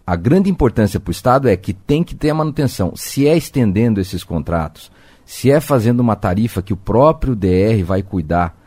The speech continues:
uma tarifa de manutenção lá de três, quatro reais, é,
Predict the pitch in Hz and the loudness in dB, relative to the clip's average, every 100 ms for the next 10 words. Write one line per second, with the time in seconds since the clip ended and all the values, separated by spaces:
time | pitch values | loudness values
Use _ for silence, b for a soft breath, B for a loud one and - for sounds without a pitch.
0 | b - 90 98 104 - 90 117 110 101 | b -6 -4 -2 -2 -2 2 4 2 2
1 | 85 - 104 98 87 92 80 - 101 95 | -2 -2 -2 0 0 -2 -4 -4 -2 -2
2 | - - 95 104 87 82 85 78 - - | -6 -2 -2 -2 -2 0 0 -2 -8 -20
3 | b b b b b - - 90 90 87 | b b b b b -10 -2 0 2 0
4 | 82 | -2